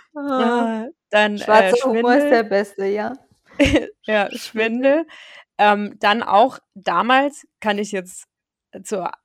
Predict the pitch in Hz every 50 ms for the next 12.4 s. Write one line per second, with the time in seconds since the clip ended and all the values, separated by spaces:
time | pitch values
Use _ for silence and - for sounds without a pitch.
0 | _ - - 202 196 190 196 208 214 214 - - - - - 208 190 185 180 -
1 | - 202 190 185 175 180 190 202 202 196 175 208 233 220 220 226 - - 202 202
2 | 208 240 220 - 220 214 202 208 202 208 202 196 - 185 190 190 190 185 _ -
3 | - - 208 190 185 202 180 202 185 185 185 208 208 - - - - 214 208 202
4 | - - 190 - - - 180 180 175 - - - 185 185 185 190 175 170 175 -
5 | - 185 - - - - 190 190 214 214 - - - - - - - - - 208
6 | 220 240 - - 240 233 226 220 190 185 202 202 214 220 - - - 277 269 -
7 | - - 254 - - - 226 220 220 233 233 - - 196 196 196 202 185 180 196
8 | - - - 180 196 208 208 196 190 190 190 - - 190 180 - - 185 180 185
9 | 214 277 349 349 - - - _ _ _ _ _ _ _ - 226 214 - 208 196
10 | 202 208 208 220 220 190 - - 175 220 214 - - 285 269 - - 269 262 269
11 | 269 269 269 - - - - _ - 208 202 196 196 220 247 233 - - - 254
12 | 262 254 254 269 269 269 269